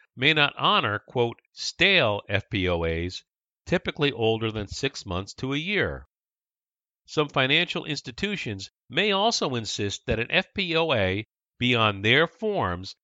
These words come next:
so that they can better protect themselves from potential liability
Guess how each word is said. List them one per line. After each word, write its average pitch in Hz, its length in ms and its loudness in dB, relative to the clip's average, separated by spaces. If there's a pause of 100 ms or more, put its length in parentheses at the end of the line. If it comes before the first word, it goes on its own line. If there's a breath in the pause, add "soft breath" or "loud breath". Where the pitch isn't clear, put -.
(140)
so - 160 -6
that 113 240 2
they 139 180 2
can 147 220 -6
better 139 240 4
protect - 440 -2
themselves 113 800 0 (200)
from 104 100 -6
potential 135 500 -2
liability 131 960 0